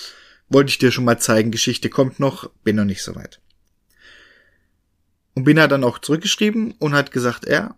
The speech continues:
mega coole Cover. Chapeau an die Künstler." Künstlerinnen hab ich auch weitergegeben. Und jetzt hab ich was gemacht, was man normalerweise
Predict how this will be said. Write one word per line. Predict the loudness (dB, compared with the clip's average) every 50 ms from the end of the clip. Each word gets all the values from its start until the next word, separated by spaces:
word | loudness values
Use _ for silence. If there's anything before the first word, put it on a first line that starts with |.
| _
mega | -4 -2 0 2 0 0
coole | -2 -2 -2 -2 -2 0
Cover. | 0 -2 0 0 0 -2 -4 -6 -10 -14 _ _ _ _ _ _ _ _ _ _ _ _ _ _ _ _ _ _ _ _ -20 _ -20 -20 -20 _ _ _ _ _ -16 -10
Chapeau | -6 -6 -6 -4 -2 0 2 2 2
an | 0 -2 -4
die | -4 -2
Künstler." | -2 -2 -2 -2 -2 -2 -2 -2 -2 -2 _ _ _ _ _ _ _ _ _ _ _ _ _ _ _ _ -20 -20 _ _ _ -10
Künstlerinnen | -8 -8 -8 -8 -8 -6 -4 -4 -2 -2 -4
hab | -4 -6 -6
ich | -8 -8
auch | -4 -2
weitergegeben. | 0 0 2 0 -2 -4 -4 -4 -2 -2 -2 -4 -6 -10 _ _ _ _ _ _ _ _ -20 -20 -20 _ _ _ _ _ _ _ _ _ _ _ _ _ _ _ _ _ _ _ _ _ _ _ _ _ _ _ _ _ _ 0
Und | 4 4
jetzt | 4 4 4
hab | 2 2
ich | 2 4
was | 2 2 2 0
gemacht, | -2 0 2 2 2 2 0 -4 -12 -14 -16 -16 _ _ _ _ _ _ _ _ _ _ _ _ _ _ -4
was | -4 -2 0
man | 0 0
normalerweise | 2 4 4 4 4 4 4 4 4 4 4 4 4 2 2 0